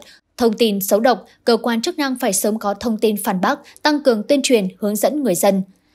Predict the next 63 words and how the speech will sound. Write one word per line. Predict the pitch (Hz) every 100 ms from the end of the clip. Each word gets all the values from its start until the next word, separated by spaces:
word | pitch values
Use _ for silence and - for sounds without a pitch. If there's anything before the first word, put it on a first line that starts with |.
| _
Liên | 240
quan | 240 254 240
đến | 233 226
thông | 302
tin | 294 294 262
ông | 254 254
Dương | - 226
Công | 214 208
Minh | 214 202
bị | 214 202
cấm | - 196
xuất | - 349 -
cảnh | 190 175
được | 190
lan | 277
truyền | 247 180
trên | 180 170
mạng | 175
xã | -
hội, | 254 220 170 - _
đầu | 233
tháng | 233 247
tư | 269
hai | 285 285
nghìn | 202
không | 226 247
trăm | 262
hai | 226
mươi | 208
tư, | 220 208 - _
Bộ | 233
Công | 226 220
an | 214 202
ngay | 196
sau | 190 202
đó | 180 180
đã | 190
bác | 240 254
bỏ. | 214 175 - _ _
Bộ | 220
Công | 220 220 220
an | 226
xác | 320 311
định | 254 190
đến | 202
thời | 277
điểm | 220 185
hiện | 180
tại, | 202 190 -
ông | - 240
Dương | 233 220
Công | 196
Minh, | 202 202 185 _
Chủ | - 247
tịch | 254
Ngân | 302
hàng | 285 254 214 185 -
Sacombank | - 226 233 196 190 185 180
không | - 302 254
nằm | 202
trong | 196 202
danh | 190 196
sách | 190 311